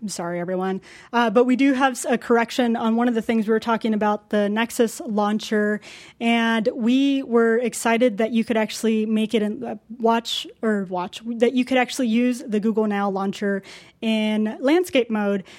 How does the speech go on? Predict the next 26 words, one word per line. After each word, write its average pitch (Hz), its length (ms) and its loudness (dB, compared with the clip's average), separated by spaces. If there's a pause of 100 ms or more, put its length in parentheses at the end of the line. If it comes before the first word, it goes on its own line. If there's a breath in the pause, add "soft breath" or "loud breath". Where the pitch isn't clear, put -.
(180 loud breath)
Um, 208 300 0
and 226 360 0
I 233 140 0
thought 247 200 2
that 247 100 2
was 220 120 2
actually 226 240 -2
a 214 40 2
new 226 160 2
feature, 320 380 0
but 240 100 2
it's 226 140 -2
actually 240 340 0
one 220 180 0
that's 220 180 -2
been 220 180 0
integrated 214 720 0
into 226 320 -2
the 196 100 -2
Google 202 260 -2
Now 196 200 -2
launcher 196 380 -4
for 202 140 -6
quite 214 220 -4
some 214 160 -2
time. 214 320 -2